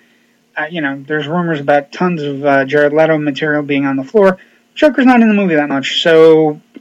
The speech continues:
it, he didn't bother me. Uh, there are a couple of iconic things that they did change. Um, you know, if you're going, pay very close attention to Harley Quinn's, uh, graphics <laughs> when they introduce her. Also pay attention to look for the very classic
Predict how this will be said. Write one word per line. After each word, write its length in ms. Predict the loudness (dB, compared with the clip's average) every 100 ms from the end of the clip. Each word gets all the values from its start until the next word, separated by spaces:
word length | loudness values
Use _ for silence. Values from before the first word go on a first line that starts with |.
| _ -14
it, 260 | -14 -12
he 140 | -10 -6
didn't 240 | -4 -2
bother 300 | 0 2 0
me. 300 | 0 -4 -8 _ _ _ _
Uh, 140 | -4 0
there 140 | 4
are 140 | 4 2
a 40 |
couple 280 | -2 -2 0
of 60 |
iconic 500 | 0 -2 -4 -4 -6
things 520 | -8 -8 -8 -8 -8 -4
that 300 | -2 -4 -6
they 120 | -8
did 300 | -6 -8 -6
change. 600 | -6 -4 -2 -2 -4 -8 _ _ _ _ -8
Um, 440 | -4 -4 -4 -6
you 80 | -6
know, 60 | -6
if 80 |
you're 100 | -6
going, 400 | -2 0 0 -4
pay 140 | -4 -2
very 260 | 0 0
close 260 | 0 -2 -2
attention 280 | -8 -6 -4
to 40 |
Harley 240 | -2 -2 -4
Quinn's, 640 | -6 -8 -8 -8 -10 -12 _ _ _ _ _ _ _ -6
uh, 200 | -4 -2
graphics 720 | 2 4 2 -2 -6 -12 -14 -16
<laughs> 100 | -6
when 220 | -2 -2 0
they 100 | -2
introduce 460 | -4 -6 -4 -2
her. 240 | -4 -6 -10 _ _ _ 0
Also 220 | 0 2
pay 120 | 0
attention 420 | 0 -4 -4 -6
to 60 | -4
look 200 | -4 -6
for 340 | -6 -4 -6 -10
the 200 | -10 -6
very 320 | -2 0 -2
classic 760 | -6 -4 -4 -2 -4 -6 -12